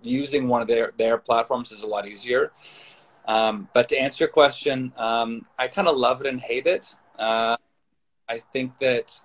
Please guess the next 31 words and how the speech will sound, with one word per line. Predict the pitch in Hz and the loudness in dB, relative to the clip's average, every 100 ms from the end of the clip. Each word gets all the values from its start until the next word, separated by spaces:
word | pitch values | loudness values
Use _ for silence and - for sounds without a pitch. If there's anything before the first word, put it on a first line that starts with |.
| - | -4
I | 120 | -2
really | 107 120 113 123 | -2 -4 -2 -2
enjoy | 117 101 110 110 110 113 107 | -4 -2 0 2 2 2 0
and | |
I | 107 | -4
miss | 101 101 104 107 - | -6 -6 -6 -8 -6
the | 123 | 0
opportunity | 110 110 104 120 110 | 0 -2 -6 -4 -4
to | |
actually | 107 - 98 | -4 -4 -4
work | 104 104 | -4 -4
with | 113 - | -4 -4
actors | 98 98 110 107 98 - | -4 -4 -4 -4 -4 -8
in | 113 104 | -8 -6
the | 101 | -6
room | 92 95 98 117 127 | -6 -6 -2 -2 -2
and | 104 98 95 - | -2 -4 -4 -2
chat | - 95 107 117 - | 0 2 4 2 0
and | 113 | -6
had, | 104 101 - | -4 -6 -8
have | - 101 | -8 -2
good | 113 104 | 0 0
conversations | 104 92 - 92 107 127 120 107 | -4 -8 -2 0 0 0 0 0
and, | 101 98 | -2 -4
and | 95 98 95 - - | -4 -4 -4 -8 -2
give | 117 | -2
notes | 101 101 110 | 2 2 2
and | 107 | -2
see | - 110 | -4 -2
direct | 101 101 - | 0 0 -2
feedback, | 101 104 127 139 151 - | -6 2 6 6 4 -6